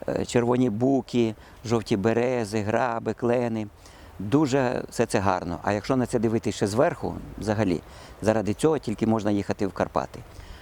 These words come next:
Тому ми агітуємо батьків і дітей приєднуватись і таким чином провести шкільні канікули. Крім нашої такої частини, де ми бачимо красоту гір і ходимо на вершину, отримують діти значок "Юний альпініст", ми дамо ще чотири екскурсії. Мукачівський замок,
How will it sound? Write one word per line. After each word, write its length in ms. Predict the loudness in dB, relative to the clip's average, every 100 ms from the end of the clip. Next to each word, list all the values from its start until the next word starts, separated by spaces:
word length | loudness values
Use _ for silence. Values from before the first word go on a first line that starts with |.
| 0
Тому 220 | 4 6
ми 260 | 4 4 2
агітуємо 500 | 0 0 2 2 2
батьків 400 | -2 0 0 2
і 100 | 2
дітей 460 | 4 4 4 2 -2 -18 -20 -2
приєднуватись 680 | 2 4 4 4 2 0 0
і 40 |
таким 220 | 0 2
чином 260 | 2 2 2
провести 380 | 2 2 0 -4
шкільні 260 | 0 2
канікули. 460 | 4 2 2 -2 -6 -10 -20 -20 -6
Крім 280 | 2 4 4
нашої 320 | 2 2 0
такої 300 | 0 2 0 0 -12 -16 0
частини, 460 | 0 4 4 4
де 140 | 4 4
ми 120 | 4
бачимо 300 | 2 0 -2
красоту 420 | -2 -2 0 4
гір 260 | 6 4 2 -8 -20 -6 0
і 80 |
ходимо 300 | 4 4 4
на 100 | 4
вершину, 380 | 4 2 2 2
отримують 380 | 2 2 0 0
діти 200 | 0 0
значок 300 | 0 0 0
"Юний 200 | 2 2
альпініст", 340 | 2 2 2 -4 -20 -20 0
ми 120 | 2
дамо 240 | 4 4 2
ще 120 | 0
чотири 300 | 0 2 2
екскурсії. 520 | 2 0 0 0 2
Мукачівський 560 | 2 4 2 2 2 2
замок, 400 | 2 2 -2